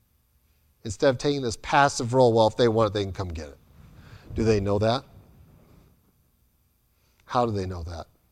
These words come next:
Where's the evidence? And once they see that, do they recognize that your desire is that the mercy not only flow from you, but from God to all those around you, that you want it multiplied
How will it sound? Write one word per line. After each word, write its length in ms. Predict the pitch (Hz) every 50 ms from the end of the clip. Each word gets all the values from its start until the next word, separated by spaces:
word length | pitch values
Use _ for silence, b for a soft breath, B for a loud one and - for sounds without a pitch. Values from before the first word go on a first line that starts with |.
| _ _
Where's 240 | - 120 120 107 95
the 100 | 113 110
evidence? 720 | 107 110 104 95 85 85 90 _ - - - - - - - _ _ _ _ _ _ _ _ _ _ _ _ _ _ _ _ _ _ _ _ _ _ _ _ _ _ _ _ _ _ _ _ _ _ _ _ _ _ -
And 180 | 117 113 113
once 500 | 120 143 165 170 175 156 - - - -
they 180 | - 135 131 127
see 320 | - - - - 180 190 180
that, 360 | 147 143 127 117 113 - -
do 80 | 131 123
they 160 | 123 120 113
recognize 880 | 110 131 135 139 - - 143 139 139 139 139 143 147 147 147 139 -
that 180 | - 127 117 - - _ _ -
your 540 | 135 127 123 127 127 135 135 139 131 123 117
desire 680 | 110 123 123 107 117 120 110 110 110 120 127 135 139
is 240 | 117 127 120 110 110
that 180 | 117 113 104
the 100 | - 107
mercy 600 | 101 104 113 117 123 - - - 143 135 127 123
not 160 | 120 120 120 123
only 220 | 123 127 131 117 - - _ _ -
flow 200 | - 135 131 127
from 260 | 120 - - 113 110
you, 220 | 113 120 131 147 139
but 140 | 131 123 -
from 200 | - 117 113 107
God 420 | 113 117 113 117 120 - - 135 B B B B B B B B B -
to 160 | - 131 120
all 320 | - - 127 135 139 147 131
those 280 | 135 131 135 127 120
around 420 | 120 107 110 110 110 120 123 123 127
you, 60 | 127
that 100 | 113 113
you 180 | 107 113 123
want 180 | 123 131 131 127
it 100 | 113 98
multiplied 1040 | 98 98 104 113 117 117 - - 113 - - - 113 104 98 90 90 90 104 107 -